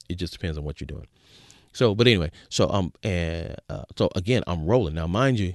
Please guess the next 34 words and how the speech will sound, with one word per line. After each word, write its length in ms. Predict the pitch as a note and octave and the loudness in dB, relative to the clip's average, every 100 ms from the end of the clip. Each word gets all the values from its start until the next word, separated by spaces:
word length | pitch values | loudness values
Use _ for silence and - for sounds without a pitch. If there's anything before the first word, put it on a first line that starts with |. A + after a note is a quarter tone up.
| - | -6
you're 160 | F#2 F#2+ | -6 -2
not 160 | G#2 | -2
dealing 220 | F2+ G#2 F2 | -2 -2 -2
with, 100 | D#2+ - | -6 -6
you 80 | E2+ | -4
know, 120 | D#2 | -4
you're 180 | B1+ F2 - | -4 -6 -4
at 100 | E2 | -6
a 60 | C#2+ | -6
stoplight 440 | - F2+ E2 D2+ | -4 -4 -4 -6
and 100 | G1+ | -8
trying 140 | - | -10
to 60 | C#2+ | -8
take 180 | - C#2 | -8 -8
off. 220 | C#2+ - _ _ _ _ - | -10 -14 _ _ _ _ -12
Okay, 220 | - C2+ | -8 -8
so 120 | - | -4
let's 160 | D#2 D#2 | -4 -4
just 240 | D2 - _ _ _ | -10 -12 _ _ _
throw 180 | E2+ D#2+ | -4 -2
that 200 | F2 G2+ _ _ _ | 0 -2 _ _ _
conception 400 | E2 D2+ - A#1+ | -10 -10 -8 -12
out 80 | |
the 60 | - | -8
window. 340 | E2 D2 - - _ _ _ - | -6 -6 -10 -20 _ _ _ -12
Now 320 | C#2+ F2 G2 | -4 -2 0
it's 100 | D2+ | -2
just 220 | - C#2 | -4 -6
like, 240 | D#2+ C#2+ - - | -4 -6 -8 -10
okay, 440 | D#2 - C2 - - - | -10 -8 -12 -12 -16 -10
we're, 140 | D2 - - _ - | -10 -10 -20 _ -6
I'm 160 | E2 | -4
already 200 | E2 D2 | -2 -4
rolling. 380 | C2+ E2 C#2 - | -2 0 -2 -6